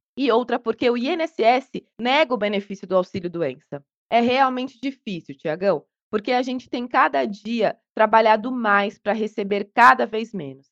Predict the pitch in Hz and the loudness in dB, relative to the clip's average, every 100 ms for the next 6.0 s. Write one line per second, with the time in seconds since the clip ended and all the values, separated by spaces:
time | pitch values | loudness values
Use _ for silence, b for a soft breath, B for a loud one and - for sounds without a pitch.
0 | _ 226 226 240 240 240 240 240 233 320 | _ -8 2 4 6 4 4 0 -2 -8
1 | _ 262 262 202 202 208 226 240 247 262 | _ -4 -2 -2 -4 -6 -6 -8 -8 -8
2 | 196 220 233 226 196 175 - 180 190 175 | 2 8 8 6 0 -16 -10 -10 -8 -10
3 | 170 180 160 131 _ _ - 240 311 302 | -10 -12 -10 -12 _ _ 2 2 4 0
4 | 262 262 247 254 226 254 339 349 247 262 | 4 2 4 0 0 0 -2 -2 -2 -2
5 | 269 - 240 269 - 202 196 - 175 | -4 -10 -4 -4 -4 -6 -6 -6 -6